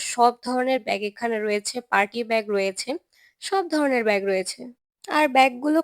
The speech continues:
খুবই কোয়ালিটিফুল ব্যাগ আর খুবই ইউনিক। এর আগের ভিডিওতে তো আমি দেখিয়েছি আমি কোন ব্যাগটা পারচেজ করেছি, সেটাই হচ্ছে এই ব্যাগটা। শ্রী লেদারে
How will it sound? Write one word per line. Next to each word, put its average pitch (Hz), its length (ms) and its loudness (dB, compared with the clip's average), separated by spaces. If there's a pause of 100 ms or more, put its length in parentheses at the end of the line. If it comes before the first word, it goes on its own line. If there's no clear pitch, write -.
খুবই 302 240 0 (100)
কোয়ালিটিফুল 240 680 2 (140)
ব্যাগ 269 160 4 (100)
আর 240 60 2 (120)
খুবই 277 260 -2 (100)
ইউনিক। 208 340 0 (440)
এর 277 80 4 (120)
আগের 240 300 0
ভিডিওতে 254 400 0
তো - 40 0 (100)
আমি 262 100 0 (140)
দেখিয়েছি 247 460 -4 (140)
আমি 233 120 -2 (100)
কোন 233 120 -2 (140)
ব্যাগটা 226 300 -4 (120)
পারচেজ 226 440 -4 (120)
করেছি, 214 340 -4 (400)
সেটাই 240 480 2
হচ্ছে 233 300 -2 (240)
এই 208 160 2
ব্যাগটা। 196 320 -4 (880)
শ্রী - 340 0
লেদারে 247 360 4